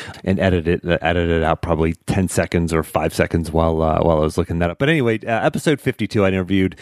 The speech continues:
Travis Macy. He's an ultra endurance athlete and one of the best in the world at what he does.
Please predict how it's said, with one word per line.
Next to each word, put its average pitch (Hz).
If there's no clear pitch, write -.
Travis 110
Macy. 135
He's 98
an 101
ultra 101
endurance 104
athlete 104
and 90
one 98
of 95
the 87
best 92
in 95
the 87
world 92
at 82
what 90
he 87
does. 98